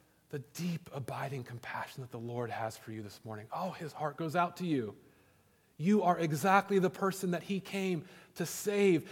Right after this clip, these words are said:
and show his mercy and love to, and that fact is dripping off of every page of Scripture, if you'll see it. If you look for it,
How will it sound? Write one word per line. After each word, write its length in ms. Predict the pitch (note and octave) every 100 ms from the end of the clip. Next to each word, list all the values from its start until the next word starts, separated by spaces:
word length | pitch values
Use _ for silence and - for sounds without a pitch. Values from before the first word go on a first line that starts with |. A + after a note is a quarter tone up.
| -
and 160 | E3+
show 360 | - - A3+ A3+
his 180 | G#3+ F3
mercy 360 | G3 G3+ G#3
and 120 | G3 F#3+
love 200 | G3+ G3
to, 180 | G3 F#3
and 120 | E3+
that 280 | G#3 G#3+ -
fact 300 | G#3 G#3 G3+
is 160 | F#3
dripping 440 | C3+ F3+ A3+ A3 G3
off 200 | G3+ G#3
of 140 | F#3 -
every 360 | A3 A#3 A3+
page 280 | A3 G3+ G3+
of 120 | F#3+
Scripture, 420 | - G3+ F#3+ E3 D3
if 100 | C#3+
you'll 100 | D3
see 200 | D#3 B2+
it. 140 | G#2+ - - _ _ _ - _ _
If 140 | D#3 F3+
you 120 | F3+
look 200 | G3+ G#3+
for 280 | - E3 B2+
it, 140 | A2+